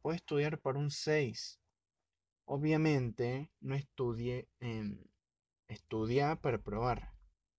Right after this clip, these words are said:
Porque a final de año no vas a querer tener que estar estudiando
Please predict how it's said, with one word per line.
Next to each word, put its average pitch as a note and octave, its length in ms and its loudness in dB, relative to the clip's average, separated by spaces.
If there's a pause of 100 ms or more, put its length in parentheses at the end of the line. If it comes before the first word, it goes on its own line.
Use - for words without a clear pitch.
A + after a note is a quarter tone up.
(480)
Porque - 280 -10
a - 20 -12
final A#2+ 420 -6
de B2+ 120 0
año B2+ 280 -2
no B2 160 -4
vas A#2 240 0
a - 60 -14
querer A#2 400 -4
tener A2+ 420 -8
que A2+ 120 -8
estar A2+ 480 -4 (180)
estudiando A2 1200 -4